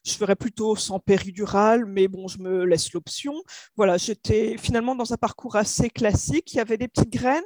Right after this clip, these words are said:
mais j'étais quand même, voilà, comme, euh, je pense beaucoup de jeunes mamans, bah, voilà, on accouche plutôt en maternité. Et puis, bon, bah, la péridurale, euh, peut-être qu'on peut faire sans, mais ça existe et c'est bien. Donc, voilà, j'étais finalement assez, assez dans le modèle standard, on va dire.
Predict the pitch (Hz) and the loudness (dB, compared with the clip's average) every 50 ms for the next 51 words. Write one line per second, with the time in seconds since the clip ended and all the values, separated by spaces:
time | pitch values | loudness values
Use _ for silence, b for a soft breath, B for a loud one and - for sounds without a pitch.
0 | 403 330 277 262 269 269 269 226 262 254 - - 254 - - 240 233 233 240 247 | -8 -10 -8 -4 -4 -2 -2 -2 -4 -4 -4 -4 -4 -4 -4 -4 -2 -2 -4 -6
1 | 254 - b b b b b b b b b b b _ - 175 196 185 165 165 | -8 -14 b b b b b b b b b b b _ -6 -2 0 2 2 0
2 | - - 208 185 196 190 185 185 175 - _ _ _ - - - 208 185 - 180 | -2 -4 -6 -4 -4 -4 -6 -6 -6 -10 _ _ _ -20 -16 -12 -12 -12 -10 -8
3 | 170 185 185 - - 185 151 190 180 175 165 165 160 170 190 220 214 196 170 156 | -8 -8 -8 -10 -12 -10 -8 -8 -6 -6 -6 -6 -6 -6 -8 -6 -4 -4 -4 -4
4 | 180 170 180 185 147 147 147 165 156 156 - - - - - 175 - - 165 160 | -6 -8 -8 -8 -8 -10 -12 -12 -12 -12 -12 -16 -18 -18 -18 -16 -12 -10 -10 -8
5 | 160 156 - - 160 151 160 165 - - - 226 240 240 240 233 202 - - - | -8 -4 0 0 0 0 -2 -14 -14 -10 -6 -4 -2 -2 -2 -2 -4 -6 -8 -12
6 | - 165 147 160 175 170 - 147 151 151 - - 151 160 156 147 165 - - 165 | -14 -12 -12 -12 -10 -8 -8 -6 -8 -8 -8 -6 -6 -6 -6 -8 -12 -14 -14 -12
7 | 156 151 170 185 202 196 185 170 156 156 - B B B B B B B B - | -10 -6 -6 -4 -4 -4 -4 -6 -6 -8 -10 B B B B B B B B -2
8 | 196 - 233 214 - 214 180 - 160 - 170 147 - - - 226 240 269 285 285 | 2 2 2 2 0 -4 -12 -12 -10 -8 -8 -8 -8 -8 -6 -6 -4 -4 -4 -2
9 | 269 233 175 180 180 170 170 165 - - 160 160 156 - 240 254 - - - - | -2 -2 0 2 2 2 2 0 -2 -4 -6 -6 -8 -8 -8 -6 -6 -6 -6 -6
10 | - - - - - 226 170 156 143 120 156 - - - - 170 170 _ - 175 | -4 -4 -2 -2 -4 -4 -6 -8 -10 -10 -10 -12 -20 -20 -20 -20 -20 _ -10 -10
11 | 147 - 180 - - 202 _ - - 180 170 165 - _ _ - - - 202 170 | -10 -10 -12 -14 -14 -12 _ -6 -4 -4 -6 -6 -12 _ _ -18 -12 -10 -8 -8
12 | 180 180 170 175 - - - 190 180 175 - - - - - 185 185 - - - | -8 -8 -8 -10 -10 -10 -8 -8 -8 -10 -10 -14 -10 -6 -4 -2 -2 -4 -4 -4
13 | 254 254 262 254 254 254 254 254 220 247 240 247 254 247 254 254 247 - - - | -4 -2 -2 -2 -2 -2 -2 -4 -2 -2 -2 0 4 6 6 6 6 4 -2 -8
14 | - - - 214 190 151 107 160 156 156 165 - - - 135 160 - - | -8 -10 -10 -8 -6 -6 -6 -6 -8 -10 -12 -10 -8 -8 -10 -10 -12 -16